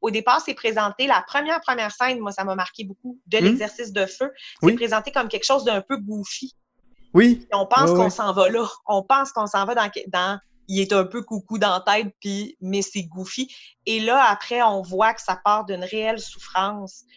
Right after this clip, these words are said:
Speaker 1: que ce gars-là, il a perdu sa femme dans un incendie, puis ça l'a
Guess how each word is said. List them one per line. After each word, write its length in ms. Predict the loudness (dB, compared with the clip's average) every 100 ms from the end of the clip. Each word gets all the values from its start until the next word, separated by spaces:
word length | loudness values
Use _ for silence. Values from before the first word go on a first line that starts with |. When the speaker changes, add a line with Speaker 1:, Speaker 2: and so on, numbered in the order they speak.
| _ -8
Speaker 1:
que 100 | -8
ce 140 | -6
gars-là, 340 | -2 0 2 0
il 40 |
a 60 | 0
perdu 340 | -4 -6 -8
sa 280 | -4 -4 -2
femme 440 | -2 -2 -4 -8 -6
dans 260 | -4 -4 -6
un 120 | -6
incendie, 560 | -8 -6 -8 -8 -12
puis 160 | -16 -12 -6
ça 160 | -4
l'a 380 | -4 -4 -4 -4